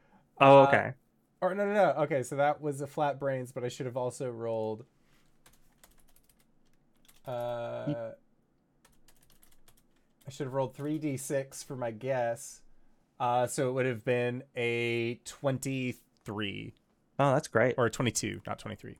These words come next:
Speaker 2: but
Speaker 1: this, this man, you're not sure if he can read English, which is why, like, he looked at the card and it didn't seem to have any effect
Speaker 2: Mm-hmm.
Speaker 1: on him. Uh, he, he thinks you're an electrician.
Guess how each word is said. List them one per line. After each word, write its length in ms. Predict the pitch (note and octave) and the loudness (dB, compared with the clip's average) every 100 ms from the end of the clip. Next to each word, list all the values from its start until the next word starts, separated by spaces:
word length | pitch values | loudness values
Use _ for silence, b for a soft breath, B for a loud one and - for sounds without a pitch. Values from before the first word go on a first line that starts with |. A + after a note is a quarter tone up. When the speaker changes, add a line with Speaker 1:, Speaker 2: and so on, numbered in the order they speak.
| - | -20
Speaker 2:
but 100 | - _ _ _ - | -20 _ _ _ -10
Speaker 1:
this, 760 | A2+ D3 E3+ F#3 - - - _ _ _ _ _ _ _ - | 2 10 10 10 4 -8 -12 _ _ _ _ _ _ _ -6
this 320 | A#2 D3 - | 4 4 6
man, 560 | D3+ D3+ D#3 D#3 D#3 D#3 - _ _ _ _ _ _ _ _ _ _ _ _ _ _ _ | 4 8 8 8 4 -2 -10 _ _ _ _ _ _ _ _ _ _ _ _ _ _ _
you're 180 | C#3 F#3+ | 8 10
not 260 | F#3 F#3 F3+ | 10 6 8
sure 120 | A#3+ | 8
if 60 | |
he 100 | A#3 | 8
can 200 | F#3+ A#2+ | 4 4
read 280 | G#2 G2+ A2 | 6 4 6
English, 480 | B2 C#3+ E3 F3+ - | 4 4 6 4 4
which 180 | B2 - | -2 0
is 100 | A2 | 2
why, 220 | G#2+ A2 | 6 6
like, 220 | A2 G#2+ | 6 2
he 140 | - A2+ | 2 2
looked 280 | G#2+ G#2+ A2 | 2 2 0
at 120 | - | 2
the 100 | G2+ | -2
card 440 | - G#2 G#2 A2+ | 0 2 4 4
and 100 | A2 | 2
it 100 | G2+ | 0
didn't 180 | G#2+ G2 | -2 -4
seem 260 | - G#2+ G2+ | -4 -4 0
to 160 | G#2 | -2
have 200 | G2 G2 | 0 -2
any 180 | G#2 G2+ | -2 -2
effect 420 | G2 A2 A2+ - | 0 0 -2 -4
Speaker 2:
Mm-hmm. 200 | D#3+ D#3 | -4 2
Speaker 1:
on 140 | C3 C#3+ | 4 6
him. 280 | E3 G3+ - _ - - | 4 0 -6 _ -12 6
Uh, 720 | C3 B2+ A#2+ A#2+ A#2 A2+ A2+ - - _ _ _ _ | 8 10 10 8 8 6 6 2 -4 _ _ _ _
he, 400 | - C#3+ C3 C3 | 2 6 8 6
he 220 | B2+ - C#3 | 2 0 2
thinks 320 | E3+ E3 - | 4 4 8
you're 100 | A3 | 8
an 60 | |
electrician. 580 | A3 G3+ - A2 G2+ A2 | 8 6 6 2 2 -4